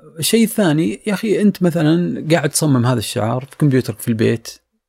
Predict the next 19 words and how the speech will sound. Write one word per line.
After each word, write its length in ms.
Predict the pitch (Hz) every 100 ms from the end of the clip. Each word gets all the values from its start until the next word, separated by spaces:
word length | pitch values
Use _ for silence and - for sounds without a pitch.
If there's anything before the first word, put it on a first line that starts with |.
| 131
جالس 280 | 127 120
في 60 | -
البيت، 400 | 110 110 110 -
ولا 240 | 123 131
إيجار، 420 | 123 113 107 107 -
ولا 200 | 117 117
عمال، 500 | 104 107 104 104 107
ولا 840 | 117 113 110 107 107 117 - - 160
أي 140 | 156
التزامات 640 | 147 - 131 117 113 104
ثانية. 340 | 113 110 113 - _ _
فأي 540 | - 208 247 247 202 147
مبلغ 440 | 143 165 131 120
بيجيك 640 | 113 123 123 113 - - -
بما 260 | 123 131
أنك 200 | 131 120
مبتدئ، 440 | 123 110 110 110 - _ _ _ - 285
أي 200 | 247 139
مبلغ 340 | 131 117 104